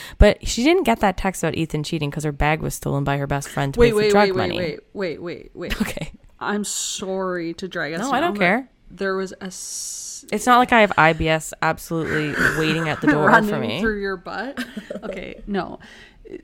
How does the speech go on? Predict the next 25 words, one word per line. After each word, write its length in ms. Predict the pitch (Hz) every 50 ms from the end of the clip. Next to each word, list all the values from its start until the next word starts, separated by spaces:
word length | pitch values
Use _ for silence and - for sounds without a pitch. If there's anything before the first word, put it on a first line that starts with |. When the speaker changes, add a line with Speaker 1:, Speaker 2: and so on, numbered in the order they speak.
| _ _ - -
Speaker 2:
This 420 | 196 180 185 196 226 - - -
really 920 | 190 180 175 175 175 175 170 175 175 170 165 156 156 160 160 160 160 156 160
stuck 560 | - - - - - - - 175 - - - _ _ - - - - _ _ - -
in 140 | - 190 170
my 100 | 160 156
craw 640 | 156 - - - - - - 170 208 247 269 269 - -
when, 400 | - 185 180 170 170 165 156 - _ _ -
um, 300 | 180 170 160 160 156 - - -
Speaker 1:
Craw 180 | - - 196 180
Speaker 2:
Principal 160 | 156 160 160 202 202
Speaker 1:
McGraw? 60 | 139 -
Speaker 2:
Dad 500 | 156 156 202 - - 170 196 220 220 - - -
Speaker 1:
Yeah. 220 | - 160 143 147 170 - - - - - _ _ _ _
Speaker 2:
comes 340 | - - - 208 196 190 190
up 140 | 202 196 -
to 240 | - - 208 190 - - _ -
Shanae 400 | - - - 190 175 160 147 -
Grimes 360 | - - - 170 202 214 226
and 100 | - 190
is 80 | 180 170
like, 200 | 170 156 - - - - - _ _ _ _ _ _ -
"We 200 | - 196 196 190
need 220 | 175 165 156 156 151
to 120 | - 170
talk. 460 | - - 175 165 165 165 170 - -